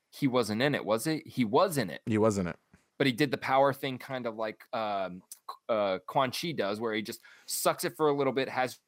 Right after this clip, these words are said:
Speaker 1: your power for a little bit, and that's it.
Speaker 2: Yeah.
Speaker 1: I want the fully, "Hey, I'm gonna morph into Sub-Zero when I'm playing Johnny Cage." Like, that's what they need. Like, oh, he will be my main. Shang Tsung will be my main if they make a morphing Shang Tsung again.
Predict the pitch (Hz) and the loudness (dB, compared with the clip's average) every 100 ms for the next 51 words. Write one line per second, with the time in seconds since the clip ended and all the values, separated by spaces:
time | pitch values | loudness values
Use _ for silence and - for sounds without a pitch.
0 | - 113 - 120 123 117 120 107 110 110 | -10 -8 0 4 4 2 0 -2 0 -2
1 | 104 104 104 95 - 139 80 _ 104 - | -2 -4 -6 -6 -2 -2 -4 _ -10 -10
2 | - _ - 123 147 135 123 117 113 - | -14 _ -2 2 2 2 2 2 0 -4
3 | - 131 127 120 113 123 107 113 135 120 | 0 0 0 -2 -2 -2 -2 -4 -4 -4
4 | 110 117 113 120 107 - 113 95 110 120 | -2 -2 0 -2 -4 -4 -4 -4 -2 2
5 | 104 101 101 98 - 117 110 104 104 104 | 2 2 0 -2 -2 -2 0 -2 -2 -4
6 | 98 - 113 82 60 - 95 92 87 _ | -4 -6 -6 -6 -10 -12 -10 -10 -12 _
7 | _ _ _ _ _ 190 120 127 - - | _ _ _ _ _ -4 0 0 -2 -6
8 | - - 101 110 - 107 107 101 101 87 | -8 -16 -4 0 0 0 -2 -2 -6 -8
9 | - 92 95 92 - - 135 131 110 - | -10 -6 -6 -6 -6 0 2 4 0 -2
10 | - - _ _ - 165 143 131 120 117 | -8 -12 _ _ -2 2 4 4 2 2
11 | 110 95 85 - - - - 135 143 143 | 0 -2 -8 -10 -10 -10 -4 -2 0 0
12 | 135 117 117 113 110 110 101 95 87 92 | 0 0 -2 -2 -2 -2 -4 -8 -8 -6
13 | 101 101 98 101 - 95 - 87 - 65 | -6 -6 -2 -2 -4 -10 -8 -8 -6 -8
14 | 57 53 | -10 -14